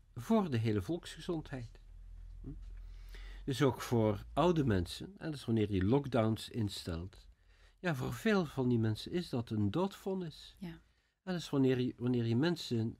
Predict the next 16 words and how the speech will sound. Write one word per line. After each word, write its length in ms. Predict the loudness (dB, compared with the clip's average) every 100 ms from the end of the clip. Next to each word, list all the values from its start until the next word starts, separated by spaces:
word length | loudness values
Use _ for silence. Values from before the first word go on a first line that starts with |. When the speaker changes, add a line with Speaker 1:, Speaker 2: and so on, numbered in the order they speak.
| -10
Speaker 1:
afzondert, 840 | -10 -8 -2 0 0 -4 -12 _ _ _ _ _ _
hm, 120 | -14 -14 -16 -18
zeker 500 | -4 -2 -2 -4 -8
oude, 380 | -2 0 2 0
kwetsbare 600 | -4 -4 -4 -4 -4 -2
mensen, 440 | -2 -2 -4 -12 -14 -20 -20 -20 -2
wanneer 320 | 4 4 4
je 60 | 2
die 160 | 0
afzondert, 560 | 0 -4 -4 0 0 2
wanneer 300 | 2 2 2
je 80 | 0
die 200 | 0 -2
in 200 | -2 -4 0
eenzaamheid 760 | 2 2 0 -2 0 -2 -4
opsluit, 760 | -4 -4 -4 -4 -4 -4 -8